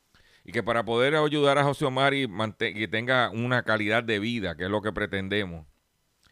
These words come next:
para que él pueda entonces enfrentar su situación de salud y que pronto lo podamos tener en Puerto Rico. Eh, él tiene una cuenta de A T H móvil que es el siete ocho siete, dos cero cuatro, ocho seis tres uno, dos cero cuatro,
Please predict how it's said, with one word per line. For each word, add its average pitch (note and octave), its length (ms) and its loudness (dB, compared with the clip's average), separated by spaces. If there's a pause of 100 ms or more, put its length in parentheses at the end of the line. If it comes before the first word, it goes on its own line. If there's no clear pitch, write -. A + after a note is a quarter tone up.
(220)
para G2 220 -4
que F#2+ 80 -4
él F#2+ 80 -4
pueda G#2+ 180 -2
entonces A2 480 -4
enfrentar G2 720 -2 (380)
su G2+ 160 -10
situación G#2 560 -6
de A2+ 100 -2
salud C3+ 400 -4
y G2+ 240 -6
que F#2+ 160 -4
pronto A2 500 0
lo G#2 100 2
podamos F#2 360 -4
tener F#2+ 280 -6
en F#2+ 100 -6
Puerto G2+ 260 -10
Rico. D#2+ 320 -16 (2000)
Eh, B2+ 560 0
él C3+ 120 -2
tiene E3+ 180 4
una D#3+ 140 4
cuenta D#3 320 0
de B2+ 100 4
A B2+ 80 2
T C#3+ 100 2
H C#3 240 2
móvil D#3+ 380 0
que B2 220 0
es C3 80 0
el B2 160 0
siete B2 320 0
ocho B2 180 2
siete, C#3 400 4
dos A2 220 -2
cero A2 240 -4
cuatro, A2 520 2
ocho G#2+ 300 -4
seis G2+ 260 -4
tres F#2 260 -4
uno, G2 280 -2
dos E2+ 220 -2
cero F2 240 -4
cuatro, A2 520 0